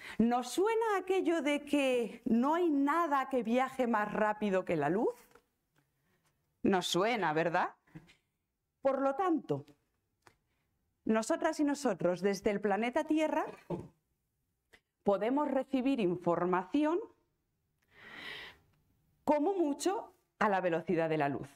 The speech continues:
Por lo tanto, concentro, no sé si veis que aquí hay un circulito pintadito,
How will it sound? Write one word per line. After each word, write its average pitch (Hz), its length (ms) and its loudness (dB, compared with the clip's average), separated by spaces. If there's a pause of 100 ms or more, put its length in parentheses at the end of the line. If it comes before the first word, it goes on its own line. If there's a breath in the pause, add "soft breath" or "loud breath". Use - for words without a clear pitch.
(680)
Por 226 220 0
lo 262 100 2
tanto, 381 540 0 (500)
concentro, 151 960 -2 (920 loud breath)
no 190 160 2
sé 226 100 0
si 254 180 0
veis 269 280 0
que 208 80 0
aquí 185 160 0
hay 208 180 0
un 214 320 0
circulito 208 760 0
pintadito, 214 720 0